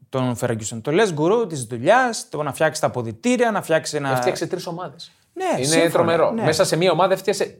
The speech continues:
Speaker 2: τρεις εντεκάδες.
Speaker 1: Με
Speaker 2: Είναι
Speaker 1: ποιους όμως, όχι με μεταγραφές και με
Speaker 2: Όχι,
Speaker 1: ξένα
Speaker 2: όχι.
Speaker 1: ονόματα, με
Speaker 2: Το συλλόγο,
Speaker 1: γηγενείς
Speaker 2: τα παιδιά.
Speaker 1: παίκτες, ναι.
Speaker 2: Σωστά, σωστά. Εντάξει, τεράστιο respect για τον Sir Alex Ferguson, αν και θεωρώ ο καλύτερο προπονητή όλων των
Speaker 1: Τώρα
Speaker 2: εποχών.
Speaker 1: βλέπω την
Speaker 2: Μαρσέλο
Speaker 1: Tot-,
Speaker 2: Λίπη, αλλά
Speaker 1: βλέπω
Speaker 2: τέλος
Speaker 1: την
Speaker 2: πάντων.
Speaker 1: Tottenham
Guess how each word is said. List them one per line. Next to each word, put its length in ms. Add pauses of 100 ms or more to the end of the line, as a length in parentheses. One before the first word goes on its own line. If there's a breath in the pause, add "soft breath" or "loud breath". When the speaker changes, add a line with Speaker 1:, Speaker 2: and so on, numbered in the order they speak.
Speaker 2:
τρεις 240
εντεκάδες. 540
Speaker 1:
Με 100
Speaker 2:
Είναι 120
Speaker 1:
ποιους 220
όμως, 320
όχι 220
με 400
μεταγραφές 720
και 120
με 220
Speaker 2:
Όχι, 220
Speaker 1:
ξένα 120
Speaker 2:
όχι. 80
Speaker 1:
ονόματα, 400
με 260
Speaker 2:
Το 60
συλλόγο, 280
Speaker 1:
γηγενείς 200
Speaker 2:
τα 80
παιδιά. 180
Speaker 1:
παίκτες, 360
ναι. 320
Speaker 2:
Σωστά, 480
σωστά. 480
Εντάξει, 720
τεράστιο 600
respect 480
για 140
τον 240
Sir 120
Alex 340
Ferguson, 360
αν 160
και 100
θεωρώ 280
ο 60
καλύτερο 340
προπονητή 400
όλων 160
των 100
Speaker 1:
Τώρα 140
Speaker 2:
εποχών. 220
Speaker 1:
βλέπω 200
την 100
Speaker 2:
Μαρσέλο 300
Speaker 1:
Tot-, 40
Speaker 2:
Λίπη, 240
αλλά 40
Speaker 1:
βλέπω 140
Speaker 2:
τέλος 140
Speaker 1:
την 120
Speaker 2:
πάντων. 280
Speaker 1:
Tottenham 120